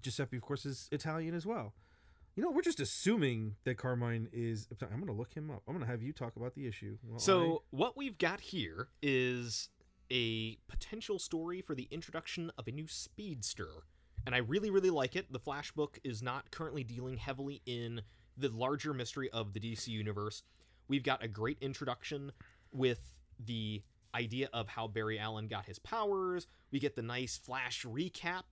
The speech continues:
Speaker 2: I love when they do Flash origin recaps. He's saving the day. You see his powers. And then you get a little bit of an introduction to a few new police officers, one of which will become very important.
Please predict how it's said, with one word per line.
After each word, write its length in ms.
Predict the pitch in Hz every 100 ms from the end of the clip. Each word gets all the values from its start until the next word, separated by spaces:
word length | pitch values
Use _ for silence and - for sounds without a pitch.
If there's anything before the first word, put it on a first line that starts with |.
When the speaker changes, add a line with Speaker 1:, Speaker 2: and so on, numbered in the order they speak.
| -
Speaker 2:
I 120 | 113
love 420 | 110 113 135 147
when 100 | 139
they 160 | 135 131
do 200 | 127 127
Flash 400 | - 131 131 -
origin 380 | - 131 127 127
recaps. 640 | 117 120 - 123 120 - - - -
He's 120 | 131
saving 340 | - - 180 123
the 60 |
day. 340 | 131 151 143 131
You 60 | 101
see 220 | - 170
his 100 | 139
powers. 680 | - 147 139 135 135 135 - _ - - - 135
And 140 | 147
then 400 | 190 233 233 233 -
you 120 | 208
get 140 | 226 247
a 40 |
little 200 | 240 269
bit 140 | 240
of 80 | 247
an 80 | 247
introduction 480 | 247 220 233 - 196
to 340 | - 175 170 -
a 40 |
few 200 | - 151
new 160 | 147 131
police 400 | - - 180 202
officers, 640 | 180 180 185 - 196 208 143
one 300 | 127 151 180
of 140 | 156
which 240 | 170 -
will 160 | 131 165
become 260 | 180 165 143
very 240 | 139 147
important. 420 | 131 139 - 185